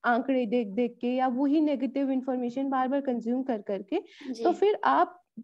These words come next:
Speaker 1: थोड़ा अपने आप को शांत करें, अच्छी
Speaker 2: जी।
Speaker 1: चीजें सुने, मेडिटेशन करें।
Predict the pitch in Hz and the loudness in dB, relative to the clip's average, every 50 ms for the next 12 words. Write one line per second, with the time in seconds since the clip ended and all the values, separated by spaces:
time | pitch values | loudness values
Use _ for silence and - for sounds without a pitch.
0 | - 294 311 311 320 339 - - 262 262 294 302 302 285 285 277 285 339 330 330 | 0 2 4 4 4 4 2 0 0 0 2 2 2 0 -2 -2 -2 -4 -4 -2
1 | - - 233 220 247 277 277 - 240 196 190 247 359 - - - _ _ - - | -2 -4 0 2 2 0 2 2 0 2 2 2 0 0 -4 -12 _ _ -20 -20
2 | - _ - 262 285 277 - - 349 330 - 277 269 240 294 294 277 - 254 233 | -20 _ 0 0 0 2 4 4 4 6 6 6 6 6 4 2 2 0 2 2
3 | 262 302 277 262 233 220 247 226 - 269 247 262 311 311 302 294 240 208 185 208 | 4 4 6 4 4 2 0 0 0 -2 0 2 2 2 2 2 0 -2 0 0
4 | 311 392 | -2 -2